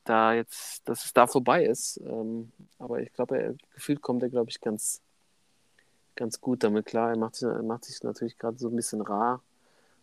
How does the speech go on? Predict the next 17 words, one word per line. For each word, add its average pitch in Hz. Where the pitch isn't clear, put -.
und 110
ist -
wahrscheinlich 123
schon 123
schwierig 131
zu 127
ertragen, 120
dass, -
dass -
Nadal 110
das, -
ähm, 110
jetzt 110
schon 117
wieder 131
triumphiert 127
hat. 123